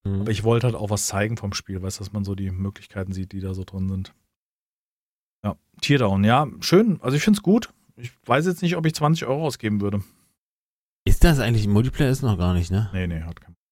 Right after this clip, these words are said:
Speaker 2: soll auch nicht kommen.
Speaker 1: Soll auch nicht kommen?
Speaker 2: Nee.
Speaker 1: Okay, wär ja gut.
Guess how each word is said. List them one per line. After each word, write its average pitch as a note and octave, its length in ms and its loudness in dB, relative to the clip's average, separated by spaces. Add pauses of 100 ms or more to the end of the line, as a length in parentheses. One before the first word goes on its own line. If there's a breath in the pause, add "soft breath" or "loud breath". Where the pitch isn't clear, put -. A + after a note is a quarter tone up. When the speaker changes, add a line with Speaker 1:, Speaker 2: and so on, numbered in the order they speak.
(260)
Speaker 2:
soll F2+ 100 -6
auch F#2 60 -4
nicht F#2 140 -6
kommen. F#2 300 -10 (600)
Speaker 1:
Soll D3+ 160 8
auch F#2+ 100 2
nicht F2 180 -2
kommen? E2 220 -6 (160)
Speaker 2:
Nee. G2 140 -6 (540)
Speaker 1:
Okay, F2 120 -4 (280)
wär F2+ 100 -4
ja F2 80 -2
gut. F#2+ 260 -10